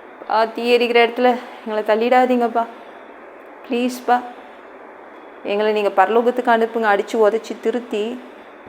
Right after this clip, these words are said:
பரலோகத்துக்கே அனுப்பிடுங்கப்பா. கழுவப்படாத பாவங்கள் இருந்தா, உங்க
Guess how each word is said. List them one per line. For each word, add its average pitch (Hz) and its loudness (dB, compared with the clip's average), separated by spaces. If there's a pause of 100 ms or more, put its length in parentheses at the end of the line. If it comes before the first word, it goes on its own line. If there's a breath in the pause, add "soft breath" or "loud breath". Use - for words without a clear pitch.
(220)
பரலோகத்துக்கே 233 2
அனுப்பிடுங்கப்பா. 240 0 (1300)
கழுவப்படாத 233 6
பாவங்கள் 240 4
இருந்தா, 220 0 (100)
உங்க 196 -4